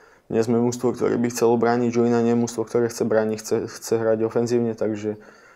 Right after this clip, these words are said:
verím tomu, že, e, nájdeme, e, priestory, cez ktoré sa budeme vedieť presadiť aj v nedeľu večer a že tých gólov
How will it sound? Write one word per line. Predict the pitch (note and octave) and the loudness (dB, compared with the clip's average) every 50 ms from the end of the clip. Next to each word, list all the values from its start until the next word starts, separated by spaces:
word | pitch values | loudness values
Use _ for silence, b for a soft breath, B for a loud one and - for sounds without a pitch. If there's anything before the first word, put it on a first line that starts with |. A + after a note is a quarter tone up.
| B B B _ _ _ - | B B B _ _ _ 2
verím | A2+ A2+ A2+ A2+ A2 A2+ | 4 4 6 4 2 2
tomu, | A2+ A#2 A2+ A#2 A2+ | 2 2 2 2 2
že, | A2 A2+ A2 A2 A2 | 2 2 0 0 0
e, | - - - - - G#2+ G#2+ G#2+ G#2+ G#2+ G#2+ G#2+ G#2 G#2 G#2 A2+ A#2 - _ _ _ _ _ _ _ _ - | -6 -12 -12 -10 -6 -4 -4 -2 -2 0 0 0 -2 -2 -4 -8 -10 -16 _ _ _ _ _ _ _ _ -12
nájdeme, | - - A#2 A2 A2+ A#2 A2 A2+ A2+ A2 A2 G#2+ A2 | -6 -2 -2 0 0 0 2 0 0 0 0 -2 -2
e, | A#2 A2+ - - - - - G#2+ G#2+ | -4 -6 -12 -18 -16 -10 -6 -6 -6
priestory, | G#2 - A#2+ A#2 A2+ - - A2 A2 A2 | -2 0 0 0 0 0 -2 -2 -2 -2
cez | G#2+ A2+ A2 - | -4 -6 -8 -6
ktoré | - A2+ A2 A2 | -4 -4 -2 -2
sa | G#2+ A#2 A2 | -2 -2 -2
budeme | A2+ A2+ A2+ A2 A2 | -2 -2 -2 -2 0
vedieť | A2 A2+ A2+ G#2+ - | 0 0 -2 -2 -2
presadiť | G#2 A2 - - A2 A2 A2 A2 | -4 -4 -2 -2 -2 -2 0 0
aj | A2 G#2+ G#2+ | 0 0 0
v | G#2+ | 0
nedeľu | G#2+ A2 A2+ G#2+ G#2 G#2+ A2 | 0 0 -2 0 0 -2 -2
večer | A2 - - C3 A#2+ | -2 0 0 2 2
a | A2+ G#2+ G#2+ B B B B B B B B B B B _ _ | 0 0 -2 B B B B B B B B B B B _ _
že | - A2 A2 | -6 -6 -4
tých | - A2+ A2+ A2 G#2+ | -4 -4 -6 -2 0
gólov | A#2 A2 G#2+ A2 G#2+ G#2+ A2 A#2 A2+ | 2 4 4 4 4 4 2 -2 -6